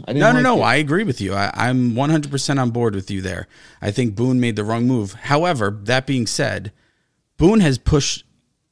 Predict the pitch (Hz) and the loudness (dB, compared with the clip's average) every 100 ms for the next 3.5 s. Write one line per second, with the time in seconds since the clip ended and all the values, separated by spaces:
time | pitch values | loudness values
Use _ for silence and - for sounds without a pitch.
0 | _ - 170 185 135 156 175 165 139 135 | _ -4 0 2 2 2 2 2 2 2
1 | 117 113 131 101 95 95 92 90 - 98 | 2 0 0 0 -2 -4 -6 -6 -8 -8
2 | 85 - - _ _ _ _ _ _ _ | -10 -12 -20 _ _ _ _ _ _ _
3 | 120 127 135 127 | 0 4 4 2